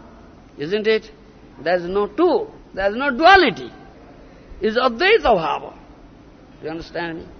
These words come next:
No Dvaitatva, no duality. Because combined form of lover and beloved, Radha and Krishna, so this Milana and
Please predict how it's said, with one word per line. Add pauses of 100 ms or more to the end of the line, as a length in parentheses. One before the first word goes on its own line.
(260)
No
Dvaitatva,
no
duality. (1040)
Because (320)
combined
form (400)
of
lover
and
beloved,
Radha
and
Krishna, (1300)
so (240)
this
Milana
and